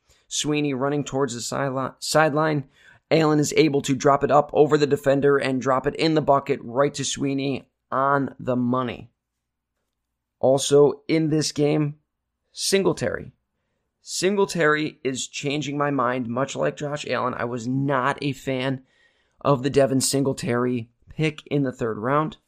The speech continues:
I thought the Bills had a lot of other needs that they needed to address, especially at the wide receiver position. But he is showing that he can not only run the ball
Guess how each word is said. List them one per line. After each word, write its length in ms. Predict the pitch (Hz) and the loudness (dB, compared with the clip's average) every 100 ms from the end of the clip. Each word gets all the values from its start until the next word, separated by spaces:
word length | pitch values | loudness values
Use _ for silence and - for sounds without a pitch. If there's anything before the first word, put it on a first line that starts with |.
| _ _ _ _ _ _ _ - | _ _ _ _ _ _ _ -8
I 80 | 117 | -4
thought 240 | 131 123 | 0 0
the 80 | 123 | 0
Bills 360 | - 131 135 - | 0 2 0 -2
had 180 | 139 | -4
a 60 | 127 | -4
lot 360 | 113 127 156 160 | -2 2 4 4
of 80 | |
other 180 | 151 143 | 2 0
needs 320 | 135 143 151 - | -2 -4 -4 -4
that 120 | 131 | -4
they 100 | 131 | -2
needed 280 | 135 151 - | -2 -2 -4
to 140 | 117 | -8
address, 420 | 113 123 143 143 | -4 0 0 0
especially 680 | - - - 143 143 - 143 | -4 -6 -2 0 0 2 2
at 120 | 139 | 2
the 40 | 123 | 0
wide 240 | 123 135 | 0 0
receiver 360 | 123 - 131 127 | -2 -6 -8 -8
position. 580 | 120 123 147 - 160 - _ _ _ _ _ _ _ _ _ _ | -6 -4 -2 -2 -6 -8 _ _ _ _ _ _ _ _ _ _
But 140 | 131 | -6
he 200 | 131 170 | -4 0
is 100 | 165 | 0
showing 640 | 147 - 143 143 151 160 151 | 2 2 6 6 4 2 2
that 180 | 143 139 | 2 0
he 340 | - 151 156 | -4 -4 -4
can 440 | 147 151 143 143 | -2 0 0 0
not 200 | 139 151 156 | 0 0 2
only 360 | 160 160 151 | 2 2 0
run 320 | 135 113 143 156 | -2 -2 0 0
the 60 | |
ball 560 | 139 139 143 147 147 | 0 2 4 2 -2